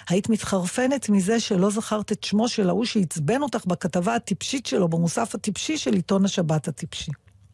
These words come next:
ולא אמרתי כלום על איזה חרא נהיה העולם ומנהיגיו, מילה לא. לא. לא היית מסתדרת עם ירידת קרנן של הפחמימות הטובות,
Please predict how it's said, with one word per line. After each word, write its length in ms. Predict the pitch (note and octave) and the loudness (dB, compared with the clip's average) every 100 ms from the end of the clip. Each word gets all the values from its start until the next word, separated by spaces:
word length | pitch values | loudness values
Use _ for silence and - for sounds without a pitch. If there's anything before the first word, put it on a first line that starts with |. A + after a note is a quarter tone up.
| _ _ - - - - - - - | _ _ -20 -20 -20 -20 -20 -12 -2
ולא 220 | E3+ G#3 | 2 4
אמרתי 320 | A3+ A3+ A3 | 2 2 -2
כלום 380 | - A3 G#3+ F#3 | 0 2 4 4
על 120 | E3+ | 2
איזה 200 | F3+ F3+ | 0 0
חרא 340 | - F#3 F3 F3 | -2 0 2 4
נהיה 260 | D#3+ D#3+ | 4 4
העולם 500 | D#3+ D#3 D3+ D3+ D3+ E3+ _ - - | 4 4 2 2 -2 -4 _ -14 0
ומנהיגיו, 600 | D#3+ D#3+ D3+ D3+ D3+ C#3+ D3+ - _ | 2 4 4 2 0 0 -4 -12 _
מילה 340 | D#3 D#3+ D#3 D3+ | 2 4 4 2
לא. 180 | D3 C#3+ - _ _ _ - - - - - - - | 0 -2 -6 _ _ _ -20 -20 -20 -20 -20 -8 -2
לא. 140 | F3+ - - - - - - - - | -2 -4 -18 -20 -20 -20 -20 -20 -4
לא 280 | E3 G3+ A#3+ | 2 4 4
היית 240 | B3 A#3 - | 4 2 0
מסתדרת 600 | - - E3+ F#3 F#3+ F#3+ | -2 0 2 2 2 2
עם 100 | E3 | 2
ירידת 440 | D#3+ E3 F3+ A3 | 4 2 0 -2
קרנן 500 | - F#3 E3 F3+ G3 | -2 2 4 4 4
של 180 | F#3+ E3+ | 2 2
הפחמימות 720 | D#3+ E3+ - E3+ E3 F#3 - | 0 -4 0 2 4 2 0
הטובות, 600 | F3+ E3+ D#3 E3 E3+ | -2 0 0 0 -2